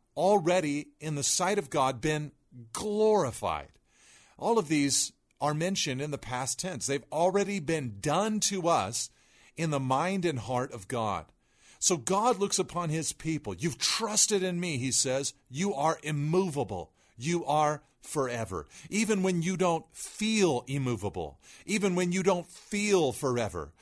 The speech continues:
even when you feel that you're standing on shifting ground, the Lord looks at you and says, You've trusted in me. You've trusted in me. You've believed in me. You've leaned upon me. You are immovable,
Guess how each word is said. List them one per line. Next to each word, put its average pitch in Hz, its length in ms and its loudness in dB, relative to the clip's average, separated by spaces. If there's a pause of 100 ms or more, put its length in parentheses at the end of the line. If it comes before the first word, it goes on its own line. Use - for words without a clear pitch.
(180)
even 196 300 2
when 180 140 2
you 185 120 0
feel 202 400 2
that 180 100 2
you're 180 140 -2
standing 185 500 0
on 143 120 0
shifting 208 840 -2 (240)
ground, 113 680 -2 (500)
the 135 120 2
Lord 151 280 2
looks 160 240 -2
at 147 80 -4
you 139 160 -2
and 120 140 -4
says, 117 340 0 (160)
You've 110 200 -10
trusted - 540 -6
in 92 160 -10
me. 82 260 -14 (200)
You've 110 220 -10
trusted 131 640 -4
in 104 160 -4
me. 87 260 -8 (200)
You've 120 200 -8
believed 127 640 -2
in 107 140 -4
me. 107 80 -4
You've 107 260 -6
leaned 139 440 -4
upon 127 420 -6
me. 110 80 -4
You 117 340 -4
are 131 300 -2
immovable, 135 920 -2